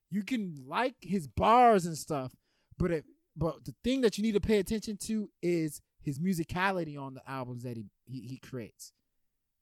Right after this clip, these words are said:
You have to be a fan of music. Burna Boy, you cannot just be like, "Yo, hey, man, I'm trying to bop. I'm trying to, like,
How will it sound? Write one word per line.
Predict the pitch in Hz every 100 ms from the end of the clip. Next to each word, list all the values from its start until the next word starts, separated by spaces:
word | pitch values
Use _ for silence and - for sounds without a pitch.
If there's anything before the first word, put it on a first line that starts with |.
| _
You | 160
have | 214 -
to |
be | 165 180
a | 151
fan | - - 185 185 190 196 185 _ -
of | 160 160 151 _ -
music. | 147 127 95 _ _ _ _ _ _ _
Burna | 160 208 240 254 262
Boy, | 202 233 254 247 240 _ _ _
you | 131 -
cannot | 175 165 208 190 147
just | 180 202 165
be | 139 202
like, | 185 160 170
"Yo, | 208 127 95
hey, | 165 151
man, | 151 151 147 - _ -
I'm | 240
trying | 220 175
to | 123
bop. | 95 160 170 120 -
I'm | 165
trying | - 180
to, | 135
like, | 127 117